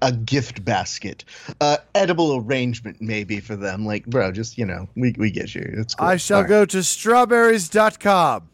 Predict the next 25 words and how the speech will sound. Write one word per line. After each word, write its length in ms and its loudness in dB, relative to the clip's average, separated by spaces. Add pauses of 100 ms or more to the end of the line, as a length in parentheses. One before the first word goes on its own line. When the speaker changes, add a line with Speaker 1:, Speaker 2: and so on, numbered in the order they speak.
(160)
Speaker 1:
<laughs> 1040 0 (800)
So 500 2
on 120 2
the 200 -8
other 380 0
hand, 500 -6 (1120)
Anthony 480 0
Smith 440 0
over 240 2
the 140 -2
weekend 800 -2 (160)
kept 260 -2
saying, 640 0
and 220 -2
there 100 4
were 120 -4
some 200 -4
fights 380 -2
that 280 -8
they 120 -2
could 180 -2
have 100 0
been 140 -2
stopped 420 -2
earlier. 480 -4